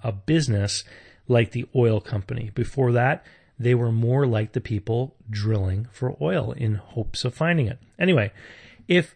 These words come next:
you find my stuff interesting, if you want to learn more, and especially if you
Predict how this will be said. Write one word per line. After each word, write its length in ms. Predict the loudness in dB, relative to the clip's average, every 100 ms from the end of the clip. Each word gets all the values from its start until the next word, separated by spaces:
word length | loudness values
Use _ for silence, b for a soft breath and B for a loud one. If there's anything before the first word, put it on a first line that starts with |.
| -8
you 260 | 2 6 6
find 540 | 4 0 2 2 0
my 180 | 0 0
stuff 400 | 0 2 2 0
interesting, 600 | 0 2 2 2 4 4 4
if 120 | 4
you 160 | 6
want 220 | 8 6 6
to 40 |
learn 280 | 6 6 6
more, 280 | 4 4 2
and 200 | 2 2
especially 560 | 2 2 4 4 4
if 120 | 4
you 440 | 4 6 8 8